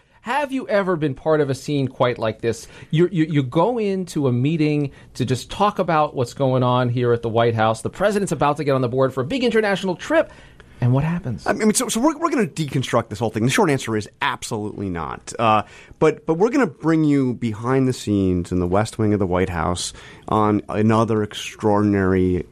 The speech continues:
Speaker 2: evening in the Trump White House. So, uh, but let, let, can I just set the stage a little
Speaker 1: Please,
Speaker 2: bit before
Speaker 1: yeah.
Speaker 2: we go? The kind of, and we all know the headline. The president said he talked to Mueller, et cetera, et cetera. We're gonna play some of that sound, but, but,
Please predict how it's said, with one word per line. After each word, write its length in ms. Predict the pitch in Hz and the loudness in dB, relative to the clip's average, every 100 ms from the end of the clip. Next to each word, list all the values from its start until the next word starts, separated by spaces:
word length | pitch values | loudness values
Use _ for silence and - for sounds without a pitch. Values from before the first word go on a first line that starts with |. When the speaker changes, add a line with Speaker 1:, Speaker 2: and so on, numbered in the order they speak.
| - | -8
Speaker 2:
evening 600 | - 104 87 85 82 80 - - - - - - | 0 2 2 2 2 0 -4 -18 -20 -20 -14 -2
in 440 | 123 113 107 104 - | 2 4 2 -2 -6
the 580 | - 101 92 90 85 - - - | -6 -2 0 -2 -4 -8 -18 -14
Trump 440 | - 98 87 85 - _ - | -4 0 0 -4 -14 _ -2
White 200 | 143 131 | 0 0
House. 260 | - - | -6 -10
So, 340 | - 156 135 - - - _ | -2 2 2 -2 -20 -20 _
uh, 140 | 127 - | -2 0
but 180 | - | 0
let, 120 | 233 202 | 0 -2
let, 160 | - | -4
can 100 | - | 0
I 120 | 220 | 0
just 320 | 214 180 - - - _ - | 0 -4 -8 -12 -20 _ -14
set 240 | - 151 | -4 -2
the 80 | - | -4
stage 380 | 117 131 123 120 | -6 -2 0 0
a 40 | |
little 200 | 117 117 | 0 0
Speaker 1:
Please, 240 | 170 - 110 | 2 2 0
Speaker 2:
bit 60 | |
before 160 | 113 120 | -2 0
Speaker 1:
yeah. 40 | |
Speaker 2:
we 140 | 117 113 | 0 0
go? 340 | 110 107 104 | 0 2 0
The 140 | 101 104 | -2 -2
kind 180 | 113 | 0
of, 80 | 107 | 0
and 140 | 117 127 | 2 4
we 80 | |
all 100 | 147 | 4
know 140 | 143 131 | 2 0
the 100 | 110 | 0
headline. 640 | 113 113 110 107 104 107 | 0 0 0 2 2 0
The 80 | 101 | -2
president 420 | - 104 101 101 | -2 -2 0 -2
said 220 | - 104 | 0 0
he 100 | 98 | 0
talked 280 | 98 101 90 | -2 -2 -2
to 80 | 101 | 0
Mueller, 400 | 95 92 95 90 | 2 2 2 0
et 100 | 85 | -2
cetera, 320 | - 95 92 | -2 0 0
et 60 | 92 | -2
cetera. 200 | 98 90 | 0 0
We're 100 | 92 | 0
gonna 120 | 101 | -2
play 220 | - 107 | 0 -4
some 180 | 98 98 | -2 -6
of 60 | 98 | -4
that 160 | 92 | -6
sound, 340 | - 107 98 104 | -2 -2 -2 -2
but, 180 | 123 | -2
but, 200 | - - | 0 -2